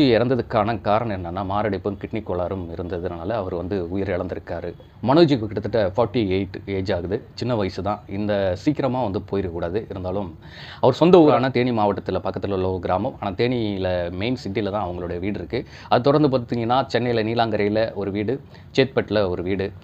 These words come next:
So, சேத்பட்டுல தான் அவங்க இப்ப இருந்து வசிச்சுக்கிட்டு வர்றாங்க. மனோஜ் வந்து அமெரிக்கால ஒரு நடிப்பை பத்தியான பயிற்சிகள் வந்து ஒரு நாடக கம்பெனியில பயிற்சி நல்லா எடுத்து வந்திருந்தாரு. அஹ், நைன்டி நைன்ல வந்து தாஜ்மஹால், அதாவது நம்மளுடைய பாரதி ராஜா இயக்கத்துல தாஜ்மஹால்ங்கிற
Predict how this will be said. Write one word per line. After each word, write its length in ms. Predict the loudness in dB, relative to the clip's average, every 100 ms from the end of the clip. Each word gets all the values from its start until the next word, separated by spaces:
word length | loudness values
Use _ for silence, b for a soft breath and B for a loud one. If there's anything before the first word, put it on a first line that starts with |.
| B B
So, 180 | 4 4
சேத்பட்டுல 520 | 6 4 4 4 4
தான் 160 | 4 2
அவங்க 380 | 2 0 -2
இப்ப 220 | -2 -2 -2
இருந்து 320 | -2 -2 -2
வசிச்சுக்கிட்டு 480 | -2 -4 -6 -6 -4
வர்றாங்க. 360 | -2 -4 -6 2
மனோஜ் 380 | 6 8 8 6
வந்து 240 | 4 4
அமெரிக்கால 560 | 4 4 2 2 2 2
ஒரு 140 | 2
நடிப்பை 380 | 2 2 4 2
பத்தியான 640 | 2 -2 0 0 0 -4 -4
பயிற்சிகள் 400 | -4 -2 -4 -6
வந்து 180 | -2 -2
ஒரு 120 | -2
நாடக 340 | 2 2 2
கம்பெனியில 460 | -2 -6 -6 -2 -2
பயிற்சி 360 | 0 -2 -4
நல்லா 220 | -6 -4 -2
எடுத்து 300 | -4 -4 -4
வந்திருந்தாரு. 480 | -4 -8 -8 -6 -6 B B B 4
அஹ், 300 | 6 6 6
நைன்டி 340 | 6 6 6
நைன்ல 440 | 6 6 4 4 4
வந்து 480 | 2 2 2 2 4
தாஜ்மஹால், 600 | 4 4 2 0 2 0
அதாவது 320 | 0 -2 0
நம்மளுடைய 480 | -2 -2 -4 -4 -2 -4 -6 -12 B B
பாரதி 280 | 8 8 6
ராஜா 320 | 4 4 2
இயக்கத்துல 540 | 2 0 0 -2 -2
தாஜ்மஹால்ங்கிற 760 | 0 0 -2 -4 -4 -4 -6